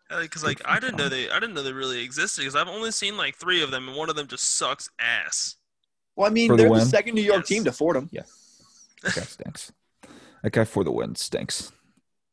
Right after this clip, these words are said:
Speaker 3: He's,
Speaker 2: I know I'm new to this whole Big East Twitter thing, but that guy sucks.
Speaker 3: he sucks. Yeah, he's
Speaker 2: Not a fan.
Speaker 3: yeah.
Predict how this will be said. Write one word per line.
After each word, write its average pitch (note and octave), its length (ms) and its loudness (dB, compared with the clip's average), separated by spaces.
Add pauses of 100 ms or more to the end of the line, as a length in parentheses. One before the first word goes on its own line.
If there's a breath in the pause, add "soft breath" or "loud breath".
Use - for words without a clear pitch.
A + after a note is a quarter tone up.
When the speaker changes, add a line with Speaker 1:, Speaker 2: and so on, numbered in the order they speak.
(260)
Speaker 3:
He's, B2+ 180 2
Speaker 2:
I - 40 8
know A#2+ 80 10
I'm A2+ 100 4
new A2 140 8
to A2+ 40 10
this A2 180 8
whole A2 120 2
Big G#2 220 2
East A2 180 2
Twitter A#2 240 2
thing, A#2 180 -2
but C2 80 -4
that - 160 -6
guy - 100 -12
sucks. - 440 -16 (400)
Speaker 3:
he A#2+ 160 2
sucks. - 500 -8
Yeah, - 120 0 (220)
he's A#2 460 4 (600)
Speaker 2:
Not E2 140 -4
a - 40 -14
fan. - 80 -20
Speaker 3:
yeah. F2 180 4